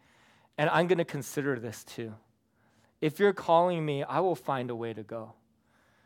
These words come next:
right? Wh-, when I think about my home, we're three bedrooms. We only use one 'cause Liam sleeps with us, and we have two more. And I'm, I'm like, "God, is there, like, is there a foster kid? <laughs> Is,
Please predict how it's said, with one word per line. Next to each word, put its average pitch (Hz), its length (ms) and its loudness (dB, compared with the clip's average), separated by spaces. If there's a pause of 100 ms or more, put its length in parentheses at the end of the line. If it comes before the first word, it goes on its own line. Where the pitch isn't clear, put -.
(300)
right? 190 340 -2 (260)
Wh-, 156 280 2
when 165 120 6
I 165 120 8
think 185 220 -2
about 180 240 8
my 165 140 4
home, 147 380 2
we're 139 140 0
three 175 280 -4
bedrooms. 160 800 0
We 151 100 0
only 185 240 4
use 156 260 -2
one 143 340 2
'cause 143 200 -6
Liam 147 220 -2
sleeps 131 320 -8
with 135 180 -8
us, 143 240 -2 (320)
and 170 100 0
we 220 80 8
have 254 140 6
two - 180 -2
more. 123 360 -2 (540)
And 160 100 0
I'm, 208 260 -2
I'm 180 180 2
like, 180 180 6
"God, 190 260 10
is 160 180 -2
there, 226 480 6 (220)
like, 160 360 4 (480)
is 160 140 -2
there 277 120 10
a 240 60 10
foster 147 500 2
kid? 180 540 6
<laughs> - 20 2
Is, 190 220 6